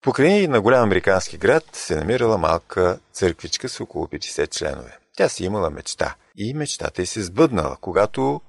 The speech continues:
получила като дарение голяма сума пари, завещани от един вярващ. Въпросът как да се употребят средствата предизвика обаче големи дебати.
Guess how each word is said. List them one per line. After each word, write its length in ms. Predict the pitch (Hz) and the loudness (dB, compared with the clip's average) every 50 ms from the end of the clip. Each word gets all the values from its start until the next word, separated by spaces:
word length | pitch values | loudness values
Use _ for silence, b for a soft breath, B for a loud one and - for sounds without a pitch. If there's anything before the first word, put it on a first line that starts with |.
| - _ _ | -20 _ _
получила 460 | - 120 123 131 131 - - 117 107 | -6 -4 -2 -2 -2 -2 -2 -2 -2
като 260 | 95 - - - - 80 | -2 -4 -6 -8 -6 -2
дарение 420 | 76 82 92 107 120 120 117 120 | 0 2 4 4 4 4 2 0
голяма 380 | 104 - 80 80 87 101 113 104 | 0 -2 0 0 0 0 -2 -4
сума 280 | - - 98 90 87 - _ | -8 -8 -8 -8 -8 -8 _
пари, 320 | 80 78 78 90 131 160 - - | -8 -6 -6 -6 -6 -8 -12 -12
завещани 540 | - 73 73 69 - - - - 71 82 92 | -10 -10 -8 -8 -8 -6 -6 -6 -6 -6 -10
от 140 | 98 - | -12 -14
един 240 | - - 76 78 73 - | -16 -16 -14 -14 -12 -8
вярващ. 340 | - - - - - - - b b b b b b b b b b b b b b b b | -8 -8 -8 -8 -12 -14 -16 b b b b b b b b b b b b b b b b
Въпросът 440 | - 110 - 180 190 180 - 175 - | -8 -2 2 2 2 2 2 -2 0
как 180 | - 165 175 165 | 2 2 2 2
да 100 | - 160 | 0 0
се 120 | - - | 0 0
употребят 540 | 120 98 - - - 113 92 87 113 113 - | 0 0 -2 -4 -4 -4 2 4 4 2 4
средствата 480 | - - 95 95 - - - - 143 | 2 2 2 2 0 -4 -4 -2 -4
предизвика 540 | 143 - 87 80 80 78 76 98 120 - - | -2 -2 -6 -8 -8 -6 -4 -4 -4 -2 -2
обаче 320 | 92 80 82 82 - - 90 | 0 2 2 0 0 -2 -6
големи 320 | 80 78 76 78 78 78 | -4 -2 -2 -2 -2 -2
дебати. 460 | 71 71 69 71 - - - - - | -4 -4 -6 -6 -8 -8 -10 -14 -16